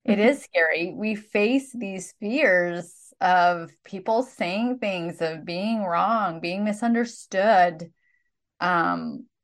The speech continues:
Speaker 1: at least I know I do, you know? Um, I have, like I mentioned, there's a lot of fear activations in my spleen.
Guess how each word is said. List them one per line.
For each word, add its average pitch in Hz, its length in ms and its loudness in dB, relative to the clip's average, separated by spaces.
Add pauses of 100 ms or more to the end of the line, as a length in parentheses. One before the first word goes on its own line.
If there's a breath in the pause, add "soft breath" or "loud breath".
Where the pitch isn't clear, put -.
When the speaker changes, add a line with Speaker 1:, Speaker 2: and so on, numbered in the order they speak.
(160)
Speaker 1:
at 214 120 0
least 220 200 0
I 196 120 4
know 180 160 2
I 196 140 4
do, 175 420 -4
you 202 180 -6
know? 190 440 0
Um, 175 560 0 (480)
I 185 80 2
have, 202 260 2
like 208 160 0
I 208 60 -2
mentioned, 196 340 -6
there's 185 160 -4
a 190 60 -2
lot 185 200 4
of 180 160 2
fear 190 280 -2
activations 247 760 0
in 254 120 -2
my 233 320 -2
spleen. 214 680 0